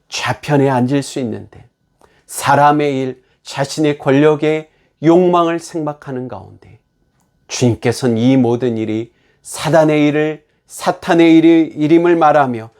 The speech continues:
"사탄아, 내 뒤로 물러가라." 사랑하는 제자의 눈 가운데 하나님의 일이 아니라 사람의 일, 하나님의 일을 방해하는 사탄의 역사를 보았다는 사실입니다.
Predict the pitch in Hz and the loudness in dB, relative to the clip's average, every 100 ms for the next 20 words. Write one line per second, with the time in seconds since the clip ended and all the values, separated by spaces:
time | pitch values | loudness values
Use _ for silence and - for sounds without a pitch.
0 | _ _ - - 180 - 160 151 147 143 | _ _ -10 -6 -4 -2 2 4 4 2
1 | 143 - 135 131 127 127 _ _ _ _ | 0 -2 -4 -4 -6 -10 _ _ _ _
2 | 113 110 101 92 - - - _ _ _ | -12 -10 -12 -18 -20 -20 -20 _ _ _
3 | _ _ _ _ _ _ _ _ - - | _ _ _ _ _ _ _ _ -14 -6
4 | 127 113 110 107 107 - - 113 104 110 | -2 -2 -2 -4 -8 -10 -8 -8 -4 -4
5 | 104 104 101 98 95 92 98 92 95 _ | -4 -12 -14 -16 -18 -18 -20 -20 -20 _
6 | _ _ _ _ _ _ _ - - 190 | _ _ _ _ _ _ _ -6 0 2
7 | 165 165 165 160 143 131 120 101 98 98 | 4 4 4 2 -2 -2 -6 -8 -14 -20
8 | - _ _ _ _ _ _ - - - | -20 _ _ _ _ _ _ -20 -10 -4
9 | - 127 131 117 101 113 _ _ _ _ | 0 2 0 -4 -12 -20 _ _ _ _
10 | _ _ - 160 147 143 143 139 139 143 | _ _ -4 0 2 4 4 2 2 0
11 | 143 - 131 143 135 139 143 - _ _ | -2 -2 -2 0 0 -2 -4 -8 _ _
12 | - - 202 190 - 185 156 156 135 - | -20 -10 -6 -6 -4 -2 0 2 0 -2
13 | 139 123 127 - _ _ _ _ - 110 | -2 -2 -2 -8 _ _ _ _ -6 -4
14 | 113 - 110 110 117 - - - - - | -4 -8 -10 -10 -14 -18 -18 -18 -18 -20
15 | 95 95 _ - | -20 -20 _ -20